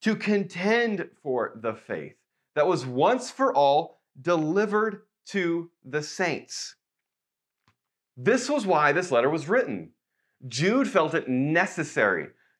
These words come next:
to scrap the letter he wanted to write, to first write about these Christians contending for the faith. This is what we can expect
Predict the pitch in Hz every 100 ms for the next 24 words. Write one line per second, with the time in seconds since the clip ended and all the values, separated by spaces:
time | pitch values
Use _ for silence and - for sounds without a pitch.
0 | - 127 - - - 135 143 196 - -
1 | 196 170 151 147 139 135 127 123 131 104
2 | 117 98 85 65 - _ _ _ _ _
3 | _ _ _ - 170 - 240 269 - 131
4 | 120 123 147 143 135 - 120 180 233 233
5 | - - 104 - 107 98 - _ _ _
6 | _ - 160 160 - 180 208 214 156 98
7 | 78 - - 92 92 80 - - _ _
8 | _ _ _ _ _ - 160 240 233 254
9 | 214 214 180 147 - - - 131 135 -